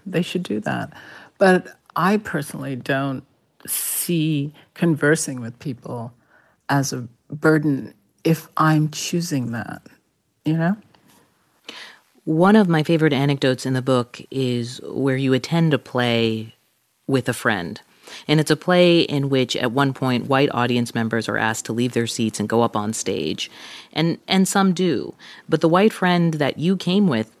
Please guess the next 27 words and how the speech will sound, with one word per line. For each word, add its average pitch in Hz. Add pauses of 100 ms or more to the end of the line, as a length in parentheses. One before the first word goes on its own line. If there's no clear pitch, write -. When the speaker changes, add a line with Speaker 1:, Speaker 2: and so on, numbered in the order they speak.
(140)
Speaker 2:
does 156
not 151
get -
up. - (640)
And 131
you 139
describe 147
what's 135
going 151
through 135
your 123
head 139
in 151
that 110
moment, 120
the 104
kind 127
of 104
frustration 120
and, 98
and 123
your 123
perception 117
that 117
she -
didn't 147
feel 139